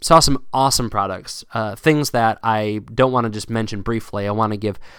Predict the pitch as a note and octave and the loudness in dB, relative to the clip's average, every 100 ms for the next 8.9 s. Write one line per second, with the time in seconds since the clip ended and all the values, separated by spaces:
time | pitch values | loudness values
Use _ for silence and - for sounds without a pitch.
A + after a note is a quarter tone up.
0 | - - - D3+ C#3+ C3+ A#2+ A#2 - G#2+ | -16 -14 0 6 6 6 4 0 -2 -4
1 | G2+ G2 A2+ G#2 - G2+ F#2+ - G#2 G2 | -4 -2 0 0 0 -6 -8 -6 -4 -4
2 | - F#2 - - G2+ G2 G2 G2+ G2+ G2+ | -4 -6 -6 -4 -4 -4 -6 -8 -8 -10
3 | G2+ - - C3+ B2 - A2 G#2+ - G2+ | -12 -10 -2 0 2 2 2 0 -6 -8
4 | G#2+ - - - G#2+ F#2+ - - - - | -8 -12 -14 -8 -6 -6 -10 -16 -10 -4
5 | A#2+ - - C#3+ C3+ A#2 G2+ G2 A2 G#2+ | -2 4 6 8 6 2 0 -2 2 2
6 | - G#2 G#2+ G#2+ B2+ C3+ A2+ G#2 G2 G#2+ | 2 -2 -2 2 6 6 6 2 0 -4
7 | - A2 G2+ A2 G#2 G2 F#2+ A#2+ B2+ B2 | -4 -6 -4 -2 -2 -2 -4 0 2 0
8 | - - B2+ A#2+ A#2+ - A#2+ A2+ | -2 0 0 0 -2 2 4 4